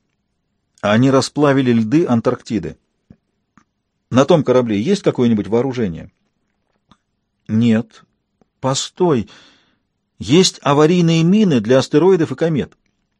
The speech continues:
Они могут расплавить лёд? Несомненно, кометы состоят в основном изо льда.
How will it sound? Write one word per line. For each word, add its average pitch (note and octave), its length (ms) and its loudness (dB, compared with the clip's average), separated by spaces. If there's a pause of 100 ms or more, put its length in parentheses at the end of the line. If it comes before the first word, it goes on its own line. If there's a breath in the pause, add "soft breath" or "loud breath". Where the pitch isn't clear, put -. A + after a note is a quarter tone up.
(540)
Они C3 260 2
могут F3 360 2
расплавить A2+ 460 -4
лёд? F2+ 180 -8 (560)
Несомненно, C3 640 -2
кометы C3+ 500 0
состоят A#2+ 440 -4
в G#2+ 40 -8
основном A#2+ 380 -2
изо C#3+ 140 0
льда. C3 260 0